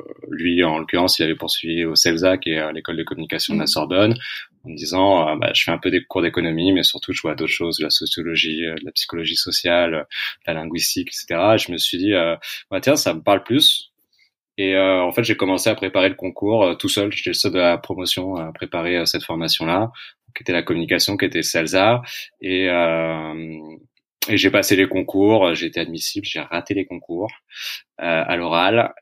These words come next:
Speaker 1: Et, euh, et finalement, je suis allé dans une autre formation, euh, à la Sorbonne Nouvelle en communication. Là, je me suis vraiment immergé dedans, j'ai repassé les concours l'année d'après.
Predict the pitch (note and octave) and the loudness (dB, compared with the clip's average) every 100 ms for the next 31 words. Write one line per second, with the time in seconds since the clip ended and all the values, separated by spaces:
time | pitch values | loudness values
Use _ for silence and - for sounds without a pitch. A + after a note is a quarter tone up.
0 | _ F#2 F2+ G2 F#2+ E2+ E2+ E2 E2 D#2+ | _ 2 6 6 6 6 6 6 4 4
1 | D#2+ D#2 E2 - F2 E2 F#2+ - E2 D#2+ | 2 2 -2 -2 -4 0 0 0 -2 -2
2 | D#2+ E2 E2+ - E2+ E2 - E2+ E2+ D#2+ | -6 -8 -6 -4 -2 -2 -4 -6 -6 -6
3 | D2+ D2 D2+ - D#2+ D#2+ D#2+ D#2 E2 E2 | -8 -8 0 0 0 -2 -4 -2 0 -2
4 | - E2+ E2+ E2+ D#2 E2+ E2 E2 E2+ E2+ | -4 -10 -6 -6 -2 0 0 0 0 0
5 | D#2+ D#2 - - D2+ E2 D#2+ D#2+ D2+ D#2+ | 0 0 -4 -4 -10 -6 -4 0 -2 -2
6 | - D#2+ - - E2 - E2+ D#2 D#2+ - | -6 -4 -4 -2 -2 -2 -4 -6 -8 -6
7 | E2 D#2 D2 D2 - F#2 | -2 -2 -2 -4 -2 -4